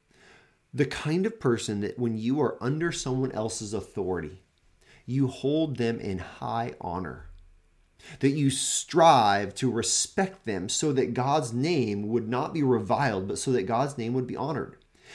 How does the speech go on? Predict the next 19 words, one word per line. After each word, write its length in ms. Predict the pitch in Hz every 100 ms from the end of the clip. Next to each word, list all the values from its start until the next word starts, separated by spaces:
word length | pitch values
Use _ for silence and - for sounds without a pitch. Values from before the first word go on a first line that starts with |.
| -
You 160 | 175 208
strive 640 | - - 185 196 180 151
to 140 | 151 139
serve 840 | - - 220 185 143 139 - - -
with 320 | 160 - - - _
all 460 | - 180 202 226 208
the 240 | 208 214 -
effort 460 | 165 175 196 196 160
you 120 | 156
can 360 | 139 202 165
to 100 | 143
be 100 | 170
the 140 | 170 156
best 640 | 131 - 190 196 - -
kind 520 | - - 208 185 151
of 140 | 143 143
servant 400 | - 220 185 165
or 180 | 165 156
employee 600 | 143 - 220 220 156